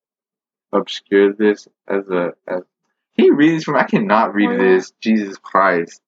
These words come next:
Speaker 1: I'm right here.
Speaker 2: "She is very pretty. On the night of the murder,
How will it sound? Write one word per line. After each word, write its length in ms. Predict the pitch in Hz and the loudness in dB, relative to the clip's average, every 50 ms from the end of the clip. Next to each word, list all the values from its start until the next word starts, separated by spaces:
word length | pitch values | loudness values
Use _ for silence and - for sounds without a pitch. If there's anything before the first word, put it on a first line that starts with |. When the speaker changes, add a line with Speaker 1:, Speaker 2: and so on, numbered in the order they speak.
| _ _ - | _ _ -8
Speaker 1:
I'm 140 | 92 104 110 | -6 -2 0
right 240 | 107 101 92 92 98 | 0 0 0 0 0
here. 340 | 95 90 87 87 90 87 _ _ _ _ _ _ _ _ _ _ _ | 0 0 0 0 -2 -4 _ _ _ _ _ _ _ _ _ _ _
Speaker 2:
"She 160 | - - 294 294 | -12 -8 -6 -4
is 160 | 285 240 226 | -4 -2 0
very 260 | 240 247 254 285 269 | 2 2 2 0 -2
pretty. 340 | - - 247 233 233 226 - 226 _ _ _ _ _ _ _ - | -2 -4 -4 -4 -4 -6 -10 -12 _ _ _ _ _ _ _ -2
On 140 | 233 247 | 0 0
the 100 | 240 233 | 2 2
night 180 | 233 233 233 240 | 2 2 2 2
of 100 | 294 311 | 0 0
the 140 | 339 330 311 | 0 -2 0
murder, 420 | 269 233 220 220 233 247 269 262 | 0 0 2 2 0 0 -2 -4